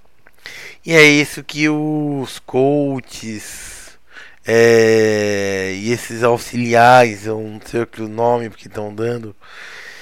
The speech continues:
que basicamente vem com constelação holística, vem com pseudociências, ou então com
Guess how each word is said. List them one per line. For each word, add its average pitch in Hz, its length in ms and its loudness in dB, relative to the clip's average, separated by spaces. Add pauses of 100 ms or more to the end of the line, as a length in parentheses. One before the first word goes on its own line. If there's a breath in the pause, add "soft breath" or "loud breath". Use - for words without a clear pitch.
(300 loud breath)
que - 120 -14
basicamente 127 800 4 (880 loud breath)
vem 127 140 2
com 127 180 -2
constelação 123 800 2
holística, 120 640 -2
vem 120 140 -6
com 113 140 -14
pseudociências, 123 1120 -6 (440 loud breath)
ou 135 120 2
então 143 360 0
com 131 760 -6